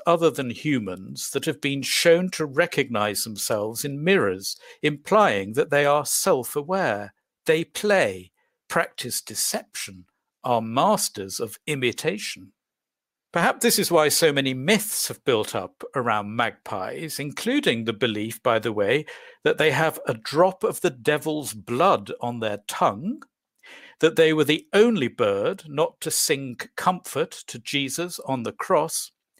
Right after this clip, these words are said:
and that their intimidating cackling came about as they laughed from Noah's Ark at the other animals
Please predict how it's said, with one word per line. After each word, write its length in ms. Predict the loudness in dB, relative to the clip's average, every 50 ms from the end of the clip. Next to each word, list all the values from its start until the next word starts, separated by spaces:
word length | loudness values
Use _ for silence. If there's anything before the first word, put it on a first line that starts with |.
| _ _ _ -20 _ _ _ _ _ _ _ 0
and 240 | 2 2 2 4 4
that 180 | 2 2 4
their 220 | 2 2 4 4 2
intimidating 1120 | 0 -2 -4 -4 -4 -6 -2 -2 2 2 2 4 4 2 0 0 -2 -6 -8 -8 -8 -10 -10
cackling 760 | -10 -4 -4 -4 -4 -4 -6 -10 -10 -8 -8 -8 -10 -10 -12 -12 _ _ _ _ _ _ -12 -2
came 260 | 0 0 2 2 2
about 500 | 2 2 2 2 2 2 0 -4 -10 -16 _ _ _ _ _ _ _
as 200 | -2 0 0 2
they 140 | 2 0 0
laughed 600 | 2 2 4 4 6 6 4 2 0 -6 -10 -12 -12
from 300 | -6 -4 -4 -4 -4 -2
Noah's 400 | -2 0 2 2 2 0 0 -4 0 2
Ark 460 | 4 4 4 4 2 -2 -6 -12 -8
at 160 | -8 -8 -6
the 160 | -8 -8 -6 -2
other 300 | -2 -2 0 2 0 0
animals 600 | 0 -2 -2 -2 -2 -4 -4 -6 -6 -8 -8 -10